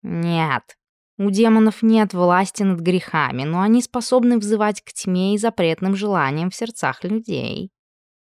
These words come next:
«Вон оно что! Выходит, не зря я тебя шпротами подкармливала!»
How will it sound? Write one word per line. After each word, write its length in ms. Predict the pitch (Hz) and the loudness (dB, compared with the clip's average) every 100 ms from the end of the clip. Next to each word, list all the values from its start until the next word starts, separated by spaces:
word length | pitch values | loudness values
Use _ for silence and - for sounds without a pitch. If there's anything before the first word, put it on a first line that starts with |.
| _ - | _ -6
«Вон 440 | 214 208 240 311 403 403 | -4 0 0 0 -2 -2
оно 100 | 359 | -4
что! 560 | - - 247 196 143 - _ _ _ _ | -8 -2 0 2 0 -4 _ _ _ _
Выходит, 540 | 180 208 - 277 240 | -4 -2 0 0 2
не 120 | 262 247 | 2 4
зря 300 | 226 240 240 | 2 2 0
я 60 | |
тебя 240 | 254 269 294 | 0 -2 -2
шпротами 480 | - 285 220 208 | 0 0 2 2
подкармливала!» 920 | 196 226 233 226 185 175 170 175 185 | 2 0 0 0 2 2 2 0 -2